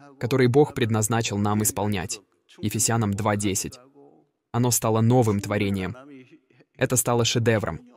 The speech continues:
Он был воссоздан рукой Бога. Мы, бывшие орудиями греха, были созданы для добрых дел. Цель спасения ясна. Бог делает из нас, ранее живших в состоянии никчемности и полного уничтожения,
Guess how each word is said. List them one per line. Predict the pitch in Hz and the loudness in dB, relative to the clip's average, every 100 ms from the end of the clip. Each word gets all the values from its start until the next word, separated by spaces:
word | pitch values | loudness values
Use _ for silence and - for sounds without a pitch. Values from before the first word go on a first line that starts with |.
| _ _ _ | _ _ _
Он | 117 117 | 0 2
был | 120 113 | 2 2
воссоздан | 107 - 123 113 113 | 0 0 0 2 0
рукой | 110 107 110 | 0 2 0
Бога. | 104 113 107 87 285 320 - - 233 233 233 139 - - | 2 2 0 -2 -10 -16 -18 -20 -20 -20 -20 -20 -12 0
Мы, | 131 151 117 | 2 2 2
бывшие | 110 123 - 107 | 2 0 0 0
орудиями | 107 117 113 110 | 2 2 2 0
греха, | 107 110 - 110 117 _ _ _ - | 0 -2 -2 -4 -4 _ _ _ -2
были | 123 135 | 2 2
созданы | 123 135 123 120 117 | 2 0 0 0 0
для | 117 | 0
добрых | 117 120 120 110 107 | 2 2 2 0 -2
дел. | 107 90 - 127 123 127 147 _ 170 _ - | -2 -4 -8 -20 -20 -20 -20 _ -20 _ -10
Цель | - 123 | -2 0
спасения | - 104 110 117 110 101 | 0 -2 0 0 0 0
ясна. | 101 101 - 98 90 _ _ _ _ - | -2 -2 -2 -4 -10 _ _ _ _ -6
Бог | 117 131 117 | 0 2 2
делает | 127 131 117 | 2 2 2
из | 110 107 | 0 -2
нас, | 120 127 - | -2 -2 -4
ранее | 110 123 113 | -2 0 0
живших | 107 127 - 110 | 0 0 -2 -6
в | - | -4
состоянии | 113 - 117 117 107 | -4 -2 0 0 0
никчемности | 107 101 139 135 117 - 104 | 0 0 0 2 0 -2 -4
и | 104 | -2
полного | 123 123 117 104 | 0 0 0 0
уничтожения, | 104 107 - 107 107 117 104 92 | 0 -2 -2 -4 0 0 0 -4